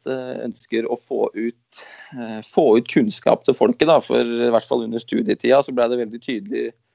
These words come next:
eh, f-, mellom hva, hva skal jeg si, hva, hvor forskning, hva forskninga sier, og hva jeg selv visste at eksisterte ute i felten da. Eh,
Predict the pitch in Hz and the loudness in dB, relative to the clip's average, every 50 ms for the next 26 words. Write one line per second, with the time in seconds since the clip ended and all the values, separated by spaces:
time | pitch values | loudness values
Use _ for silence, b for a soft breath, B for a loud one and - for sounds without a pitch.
0 | _ _ _ _ _ _ - - 117 117 117 117 117 113 113 113 113 113 110 110 | _ _ _ _ _ _ -12 -8 -6 -6 -4 -4 -4 -4 -2 -2 -4 -4 -4 -6
1 | 110 107 107 104 104 98 _ _ _ _ _ _ _ _ _ _ _ _ _ _ | -6 -8 -10 -12 -14 -16 _ _ _ _ _ _ _ _ _ _ _ _ _ _
2 | _ _ _ _ _ _ - 123 123 117 117 117 120 120 113 113 110 113 113 117 | _ _ _ _ _ _ -10 -8 -6 -6 -6 -6 -6 -4 -2 0 2 2 0 0
3 | 113 - _ - 117 - - 117 117 117 117 110 113 113 113 113 _ _ _ _ | -4 -10 _ -12 -10 -8 -8 -6 -6 -4 -4 -4 -4 -4 -4 -6 _ _ _ _
4 | _ _ _ _ - 120 123 135 135 - - 143 - - - _ - 107 107 113 | _ _ _ _ -8 -4 -4 -4 -4 -4 -4 -4 -4 -6 -10 _ -8 -8 -2 -2
5 | 120 123 - - 143 - - _ - 113 113 - 107 104 - 113 110 117 131 135 | -2 -2 -2 -4 -12 -12 -12 _ -12 -10 -8 -8 -8 -8 -6 -4 -2 -2 0 -2
6 | - - 120 120 117 110 110 110 110 113 117 120 117 117 113 113 117 117 - - | -2 -2 -2 -4 -2 -2 0 0 2 2 2 0 0 0 0 0 -2 -4 -8 -12
7 | - - - 110 110 113 120 120 123 - _ _ _ _ _ 123 123 120 123 - | -8 -4 -2 0 0 0 -2 -2 -6 -12 _ _ _ _ _ -10 -8 -6 -8 -6
8 | - - 110 107 - 113 107 - - 120 - - - 107 101 98 - _ - 104 | -6 -6 -6 -4 -4 -6 -6 -6 -8 -8 -6 -2 -2 -2 -2 -2 -6 _ -8 -8
9 | - - - - - - - - 113 107 - - _ - 180 185 135 - - _ | -8 -8 -8 -8 -10 -2 0 0 0 0 -2 -8 _ -4 0 2 2 2 0 _
10 | _ _ B B B B B B B B - 120 120 123 120 120 120 120 | _ _ B B B B B B B B -4 0 2 2 4 2 2 0